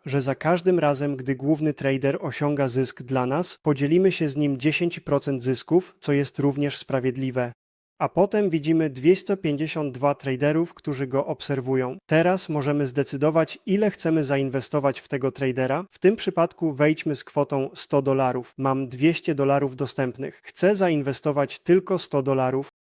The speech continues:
Teraz możemy również wybrać margines na zlecenie.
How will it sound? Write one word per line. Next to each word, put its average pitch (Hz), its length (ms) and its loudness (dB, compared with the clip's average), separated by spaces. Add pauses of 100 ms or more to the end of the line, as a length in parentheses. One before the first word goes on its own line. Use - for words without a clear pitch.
(220)
Teraz 202 340 2
możemy 156 360 0
również 160 380 0
wybrać 143 400 0
margines 139 800 -2
na 135 140 0
zlecenie. 127 640 0